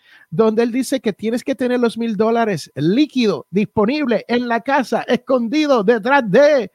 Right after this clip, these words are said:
el ma-, debajo del matre, detrás de la pared. ¿Qué cree usted de esa parte? Y, y le digo, hu-, hubo un, una ocasión aquí que hubo una emergencia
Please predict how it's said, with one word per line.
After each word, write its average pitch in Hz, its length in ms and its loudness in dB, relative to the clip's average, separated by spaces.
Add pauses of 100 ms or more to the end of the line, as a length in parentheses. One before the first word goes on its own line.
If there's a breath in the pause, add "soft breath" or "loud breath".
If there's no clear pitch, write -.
el 277 200 4
ma-, 269 280 0
debajo 180 280 0
del 226 100 -2
matre, 185 460 -4 (480 loud breath)
detrás 208 320 0
de 247 80 -2
la 240 100 -2
pared. 220 360 0 (500)
¿Qué 226 160 -4
cree 320 160 0
usted 233 240 0
de 190 200 0
esa 185 260 -4
parte? 165 720 -8
Y, 196 400 -4
y 202 120 -4
le 208 120 -2
digo, 294 320 0 (420)
hu-, 233 240 4
hubo 240 200 2
un, 247 180 -4
una 226 200 0
ocasión 208 360 -4
aquí 202 200 -8
que 190 100 -4
hubo 165 140 4
una 190 120 2
emergencia 170 840 -4